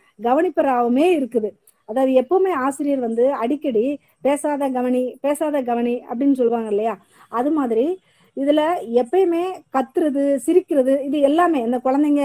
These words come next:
அ, கத்துவாங்க, சிரிப்பாங்க. இதுல தான், அ, இந்த விதி வந்து மாணவ பேசினா என்ன பேசலாம், எது பேசக்கூடாது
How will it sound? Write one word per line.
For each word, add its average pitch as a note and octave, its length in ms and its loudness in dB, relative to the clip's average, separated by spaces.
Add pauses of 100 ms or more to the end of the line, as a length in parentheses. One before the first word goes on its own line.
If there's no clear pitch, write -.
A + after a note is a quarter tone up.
(600)
அ, A#3+ 80 -4 (220)
கத்துவாங்க, B3+ 640 0
சிரிப்பாங்க. B3+ 540 -2 (500)
இதுல C4 280 2
தான், D#4+ 220 -2 (320)
அ, B3 300 -2
இந்த C#4 180 4
விதி E4+ 280 6
வந்து D#4+ 380 0
மாணவ D4+ 380 0
பேசினா C#4 440 0
என்ன C#4+ 260 2
பேசலாம், B3+ 500 -2
எது C#4+ 200 2
பேசக்கூடாது A#3 640 0